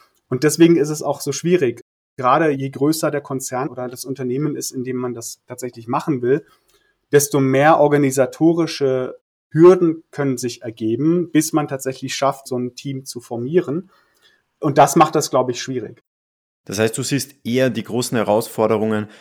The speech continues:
Speaker 2: rund um der Organisation, wie ein Unternehmen sich intern aufstellt und weniger darum, wie kann ich's mit einer passenden Technologie lösen?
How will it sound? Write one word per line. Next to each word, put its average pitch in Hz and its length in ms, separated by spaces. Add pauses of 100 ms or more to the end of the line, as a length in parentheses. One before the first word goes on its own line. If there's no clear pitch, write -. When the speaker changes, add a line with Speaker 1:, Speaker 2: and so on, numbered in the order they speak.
(180)
Speaker 2:
rund 120 320
um 107 400 (720)
der 107 160
Organisation, 113 1000
wie 120 200
ein 110 100
Unternehmen 117 460
sich - 260
intern 151 360
aufstellt 147 640
und 113 180
weniger 120 380
darum, 113 380 (200)
wie 107 140
kann 104 220
ich's - 520
mit 110 180
einer 101 200
passenden 101 440
Technologie 95 640
lösen? 80 520